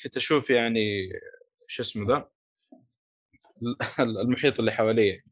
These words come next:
أو تحت خش-، آه، تحت خشمي يعني. فكان يطلعني شوية من برا ال-، ال-، الجو حق، آه، العالم الافتراضي يعني.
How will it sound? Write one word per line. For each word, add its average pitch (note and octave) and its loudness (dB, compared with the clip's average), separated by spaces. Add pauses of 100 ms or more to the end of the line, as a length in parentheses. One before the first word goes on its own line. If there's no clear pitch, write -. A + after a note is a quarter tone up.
(520)
أو B2 4
تحت - -2
خش-، D3 2
آه، A2+ 6
تحت - -2
خشمي - -8
يعني. F#2+ -16 (500)
فكان D#3 2
يطلعني C#3+ 4
شوية B2 0
من G#2+ -4
برا G#2 0
ال-، F2+ -4
ال-، D#2 -12 (120)
الجو G2+ 2
حق، - -10
آه، F#2+ -8 (1400)
العالم G#2 2
الافتراضي F#2+ -4
يعني. - -14